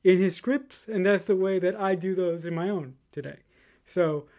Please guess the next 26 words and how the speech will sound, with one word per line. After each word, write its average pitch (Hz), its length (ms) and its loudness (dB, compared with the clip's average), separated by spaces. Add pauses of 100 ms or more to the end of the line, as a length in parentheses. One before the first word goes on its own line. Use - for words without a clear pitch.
(160)
I 175 100 -2
just 180 200 -4
thought 196 180 0
that 175 140 -6
that 175 140 0
was 156 160 -4
funny 185 280 -4
that 143 200 -8
J 180 180 0
J 160 400 -4 (500)
said 180 300 -2
to 175 80 -4
this 165 200 -8 (180)
one 175 360 -6
individual 170 480 -4
or 147 140 -8
his 151 160 -6
co-writer, 160 400 -4
"You 160 180 -10
need 180 180 -4
to 175 60 -8
look 165 140 -6
at 156 80 -8
this 196 140 -2
person," 165 440 -4 (400)
and 170 300 -4